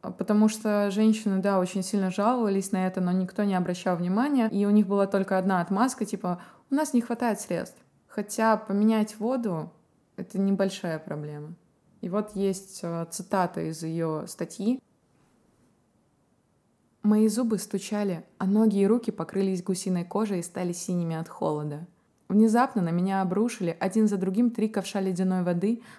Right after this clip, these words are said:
попавшие мне в глаза, уши, нос и рот. Наверное, я испытала ощущение утопающего человека, пока меня, задыхавшуюся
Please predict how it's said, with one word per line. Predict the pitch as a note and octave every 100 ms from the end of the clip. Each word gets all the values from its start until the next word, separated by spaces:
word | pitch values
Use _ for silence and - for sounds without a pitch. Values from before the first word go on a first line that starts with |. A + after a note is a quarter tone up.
| _
попавшие | F#3+ G#3 G3+ - F3+
мне | F3+ F3
в |
глаза, | E3 F3+ E3+ G3 A3+ A3+
уши, | G3+ G#3+ G#3+ F#3
нос | F#3 F#3+ F#3+ -
и | G3
рот. | F3+ D3 - _ _ _ -
Наверное, | F#3+ G3+ G#3+ G3+
я |
испытала | G3+ G3+ G3 G3 F#3+
ощущение | F#3+ A#3+ A#3 G3
утопающего | F3+ F3+ G3 G3 G3 G3
человека, | F#3+ - G3 F#3 D#3 - F3 - _ _ _ _
пока | F3+ F#3
меня, | F#3 F#3+ A3+
задыхавшуюся | F#3+ F3 - F#3 G3 G3 F#3 E3 -